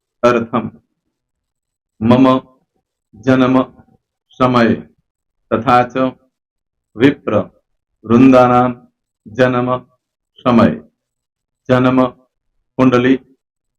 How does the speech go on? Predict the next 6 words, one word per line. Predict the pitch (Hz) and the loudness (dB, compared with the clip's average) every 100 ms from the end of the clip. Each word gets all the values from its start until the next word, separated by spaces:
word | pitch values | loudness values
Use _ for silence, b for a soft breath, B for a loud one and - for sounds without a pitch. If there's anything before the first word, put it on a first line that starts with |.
| - | -4
मध्ये | 117 117 110 120 110 87 _ _ _ _ _ _ _ | 0 0 0 0 0 0 _ _ _ _ _ _ _
स्थित | _ - 160 - 92 _ _ _ _ _ _ | _ 0 0 0 -10 _ _ _ _ _ _
ग्रहः | 101 117 117 123 120 127 127 _ _ _ _ _ _ _ _ - | -6 -2 0 0 0 0 -4 _ _ _ _ _ _ _ _ -6
गोचर | 117 131 131 127 123 131 131 - _ _ _ - | 2 2 2 2 2 2 0 -12 _ _ _ -16
ग्रहः | 104 117 123 127 127 123 _ _ _ _ _ _ - | -4 -2 0 0 0 -2 _ _ _ _ _ _ -12
महादशा | 104 110 131 131 127 131 | -6 -2 -2 -2 -2 -2